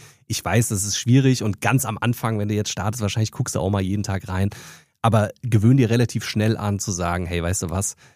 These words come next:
ich guck da jetzt einmal die Woche, ich mach mir eine Notiz im Kalender, ich guck jeden Freitag mal rein, kurz. Zehn Minuten,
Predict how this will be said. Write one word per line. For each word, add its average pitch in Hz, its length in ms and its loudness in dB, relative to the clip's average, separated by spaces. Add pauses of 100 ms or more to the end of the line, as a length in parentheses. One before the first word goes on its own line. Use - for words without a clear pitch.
(220)
ich - 80 -10
guck - 140 -10
da 95 80 0
jetzt 87 180 -2
einmal 87 240 -4
die 85 120 -6
Woche, 90 160 -4
ich 85 100 -6
mach 117 120 2
mir 143 160 2
eine 104 120 2
Notiz 95 540 0
im 95 100 -4
Kalender, 98 440 2
ich 85 80 -4
guck - 180 -8
jeden 104 200 2
Freitag 85 400 -8
mal 73 120 -8
rein, 73 280 -10
kurz. - 300 -10 (460)
Zehn 151 180 2
Minuten, 120 460 4